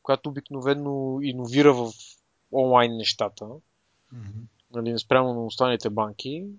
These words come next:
Speaker 1: и ми се, нали, е логично да бъде, да, да има такава, не знам, политика. Но не ми отговориха. Както те де, ще го
Speaker 2: Според мен
Speaker 1: рано
Speaker 2: ще
Speaker 1: или късно
Speaker 2: време,
Speaker 1: ще
Speaker 2: колкото
Speaker 1: стане.
Speaker 2: и да е иновативно, то още в Европа не е дошло, камо ли в България да дойде, в смисъл.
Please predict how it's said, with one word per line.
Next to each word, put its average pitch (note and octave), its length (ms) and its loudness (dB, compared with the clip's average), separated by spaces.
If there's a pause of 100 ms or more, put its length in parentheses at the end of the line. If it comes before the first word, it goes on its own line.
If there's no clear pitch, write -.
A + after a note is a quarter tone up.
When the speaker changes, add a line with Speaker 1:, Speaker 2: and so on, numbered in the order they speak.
(260)
Speaker 1:
и F#3+ 380 -4 (340)
ми F#3+ 120 -4
се, - 160 2 (180)
нали, F#3+ 260 2 (440)
е E3+ 60 6
логично F#3 480 2
да D3+ 80 -2
бъде, A2 200 2 (140)
да, C3 140 -10
да C#3 160 8
има D3 200 4
такава, B2 640 6 (360)
не A#2 140 -10
знам, A2+ 180 -8
политика. A2+ 540 -6 (680)
Но D3 120 -6
не E3+ 80 -2
ми F#3+ 120 2
отговориха. F3+ 520 4 (240)
Както F4 280 6
те F#3 120 10
де, C#3 180 6 (280)
ще - 160 -6
го G#3+ 480 -4 (240)
Speaker 2:
Според - 420 -12
мен F#3+ 160 2
Speaker 1:
рано A3 320 8
Speaker 2:
ще F#3 60 0
Speaker 1:
или F3 60 -2 (100)
късно F3+ 200 0
Speaker 2:
време, D#3 160 4
Speaker 1:
ще - 100 -10
Speaker 2:
колкото C#3 180 2
Speaker 1:
стане. D3 100 4
Speaker 2:
и D3 40 4
да D3 140 4
е C#3+ 120 4
иновативно, C3+ 500 -2
то C3+ 140 0
още - 200 -2
в - 100 -10
Европа A#2+ 380 0
не A#2+ 60 2
е A#2+ 40 0
дошло, A2 280 -6
камо A#2 280 -4
ли A2 60 -4
в G#2+ 60 -8
България G#2 440 -8
да G#2 60 -10
дойде, G2+ 200 -10
в G2+ 60 -10
смисъл. - 320 -12